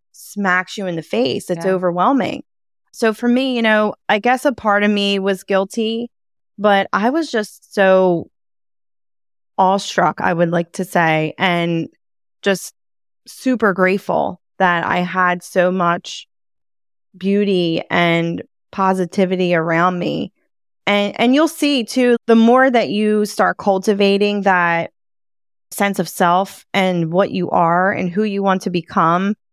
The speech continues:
Speaker 1: you start attracting people into your life as well. And these are people that are for this next level version of yourself that you're trying to become.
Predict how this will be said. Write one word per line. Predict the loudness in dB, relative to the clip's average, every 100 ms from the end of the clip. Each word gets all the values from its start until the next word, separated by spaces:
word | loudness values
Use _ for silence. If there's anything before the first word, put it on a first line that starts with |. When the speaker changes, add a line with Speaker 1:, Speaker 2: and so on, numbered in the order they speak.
| _ _
Speaker 1:
you | -12
start | -4 -2 -2
attracting | -4 -2 -2 -4 -4 -2 -2 -2
people | -4 -4 -2
into | 0 0 2
your | 2
life | 2 0 0
as | -4 -2
well. | 0 2 2 0 -4 _ _ _ _ _ _ -6
And | -2 2 2 2 0 -4 -10 _ -4
these | -2 0
are | -2
people | 0 -2 0 0
that | 2 0 -4 _ _ _ _
are | -2 0 -2
for | -2 0 2
this | 4 0 0
next | -4 -4 -2
level | -2 0
version | 2 0 2 0
of | 0
yourself | -2 -2 -2
that | -2
you're | -4 -2
trying | 0 0 -2
to | -4
become. | -6 -2 2 2 2 -2